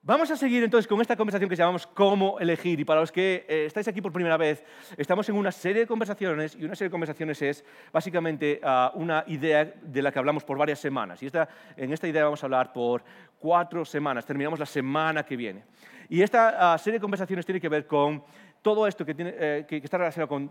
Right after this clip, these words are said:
tomar decisiones, con la voluntad de Dios y con el futuro. Tomar decisiones, voluntad de Dios y futuro. Y hablamos de esto porque es tremendamente complejo para muchos de nosotros, ¿ok?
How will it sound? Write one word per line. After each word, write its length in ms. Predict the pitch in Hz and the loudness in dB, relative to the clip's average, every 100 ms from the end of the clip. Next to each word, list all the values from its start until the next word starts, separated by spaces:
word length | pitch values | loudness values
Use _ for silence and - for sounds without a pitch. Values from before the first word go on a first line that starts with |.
| - | -12
tomar 280 | - - 185 | -8 0 2
decisiones, 680 | 226 202 180 175 143 139 143 | 2 -4 -4 -4 -2 -4 -8
con 160 | - 123 | -6 -4
la 40 | |
voluntad 280 | 120 131 175 | -4 -2 0
de 80 | 170 | 0
Dios 180 | 151 | -2
y 60 | 143 | -6
con 100 | 135 | -8
el 80 | 123 | -8
futuro. 360 | 131 113 98 | -10 -12 -12
Tomar 260 | - 123 160 | -10 -6 -6
decisiones, 480 | 175 160 139 123 120 | -6 -8 -8 -8 -8
voluntad 260 | 117 113 | -8 -6
de 80 | 131 | -4
Dios 220 | 127 110 | -4 -8
y 40 | 123 | -10
futuro. 360 | 113 110 98 _ _ - - - | -14 -18 -20 _ _ -20 -20 -4
Y 80 | 170 | 2
hablamos 240 | 185 285 | 4 4
de 60 | 269 | 2
esto 140 | 254 | -2
porque 220 | 185 180 180 | -4 -2 -4
es 100 | 175 | -4
tremendamente 560 | 185 185 190 180 170 | -6 -4 -4 -4 -6
complejo 520 | - 143 - 233 214 | -6 -6 -2 -4 -4
para 160 | - 135 | -6 -6
muchos 300 | 143 156 143 | -6 -8 -10
de 80 | 135 | -10
nosotros, 420 | 120 - - - | -10 -12 -20 -20
¿ok? 140 | 117 | -6